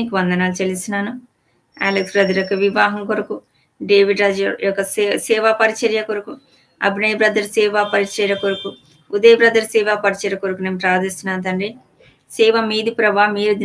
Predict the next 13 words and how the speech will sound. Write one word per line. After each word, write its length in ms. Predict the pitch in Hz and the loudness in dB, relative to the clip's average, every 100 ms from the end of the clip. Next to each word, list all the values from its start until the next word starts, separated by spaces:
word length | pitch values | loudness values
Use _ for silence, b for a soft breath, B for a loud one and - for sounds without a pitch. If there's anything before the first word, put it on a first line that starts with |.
| 190 | 0
నడిపించండి 540 | 190 190 190 196 190 185 | 0 -2 -4 -4 -4 -2
ప్రభా. 240 | 190 190 220 - _ _ _ _ 220 | -2 -2 -4 -10 _ _ _ _ 0
పలు 240 | 226 269 269 | 4 6 6
రకాల 340 | 254 254 262 254 - - _ _ _ _ - | 6 6 6 6 2 -8 _ _ _ _ 0
అడ్డులు, 320 | 214 226 269 240 | 4 6 8 8
ఆటంకాలు 420 | 226 240 233 220 214 | 6 4 2 0 0
తొలగించండి 600 | 202 196 202 208 196 196 190 | -2 -2 -4 -4 -4 -2 -2
నాన్న. 160 | 190 202 _ _ _ _ _ _ _ _ _ _ _ - | -4 -6 _ _ _ _ _ _ _ _ _ _ _ -8
నాయన 220 | 185 190 196 | -4 -2 -2
మీరు 160 | 196 196 | 0 4
వాడుకోండి. 500 | 202 220 226 220 208 - _ _ _ _ _ _ _ _ _ | 4 4 0 -2 -4 -8 _ _ _ _ _ _ _ _ _
మర్సీ 320 | 196 208 214 208 | -6 -4 -4 -10
సిస్టర్, 280 | 202 - | -10 -10